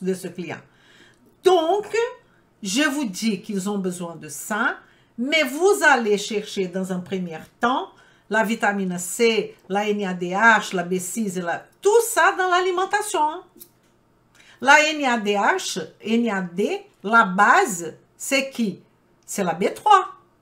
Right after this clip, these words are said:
la niacine. Et la B six, c'est la pyridoxine. Ok ? Et on a des aliments spécifiques pour ça.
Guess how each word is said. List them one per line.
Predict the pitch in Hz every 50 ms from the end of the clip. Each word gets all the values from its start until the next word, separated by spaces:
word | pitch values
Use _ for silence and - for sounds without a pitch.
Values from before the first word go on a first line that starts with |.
| _ _ _ -
la | 190 196 196
niacine. | 214 226 262 370 381 - - - - 381 415 415 359 220 143 135 - _ _ _ _ _ _ - - _ _
Et | - 320 403 403
la | 370 330
B | 247 285 269 254
six, | 262 - - 240 190
c'est | 180 - 208
la | 196 185 185 - _ _ -
pyridoxine. | 226 214 196 196 180 170 185 185 - - - - 370 415 392 285 180 135 135 - _ _ _ _ _ _ _ _ _ _ _ _ _ _ -
Ok ? | 190 185 - -
Et | 320 381 370 - 277 285
on | 277 277 262 262
a | 254 262
des | 240 233 240 214 233
aliments | 226 220 208 196 208 240 302 359
spécifiques | 349 - - 339 339 339 370 370 - - 302 311 - -
pour | 339 339 330
ça. | - - 247 226 226 -